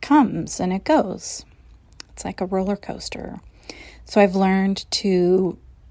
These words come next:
sit in it and sit with it, accept it, allow it, and know that it's not going to last forever. It lasts for however long it lasts.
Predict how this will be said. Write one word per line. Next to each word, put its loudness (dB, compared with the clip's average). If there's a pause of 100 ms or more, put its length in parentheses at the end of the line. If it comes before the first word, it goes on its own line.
(140)
sit -2
in -2
it -4
and -4
sit -4
with -4
it, -6 (2000)
accept 0
it, -4
allow 2
it, -10 (760)
and 2
know 4
that 0
it's -6
not -4
going -6
to -10
last -8
forever. -8
It -6
lasts -2
for -6
however -2
long -2
it -8
lasts. -8